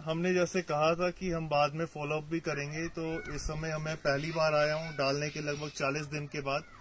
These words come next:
कि first फॉलो अप में इनका क्या impression है। आगे एक और फॉलो अप किया जाएगा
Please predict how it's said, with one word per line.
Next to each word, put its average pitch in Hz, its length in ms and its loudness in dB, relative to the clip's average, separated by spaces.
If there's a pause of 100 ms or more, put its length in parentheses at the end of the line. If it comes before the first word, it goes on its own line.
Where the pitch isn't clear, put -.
(260)
कि 151 60 -10
first 156 340 -4
फॉलो 151 260 -2
अप 143 120 -8
में 147 140 -6
इनका 147 200 -4
क्या 151 200 0
impression 139 520 -4
है। 175 120 -8 (440)
आगे 151 260 0
एक 147 300 -2
और 165 200 -2 (300)
फॉलो 147 180 0
अप 147 160 -6
किया 151 160 0
जाएगा 139 400 0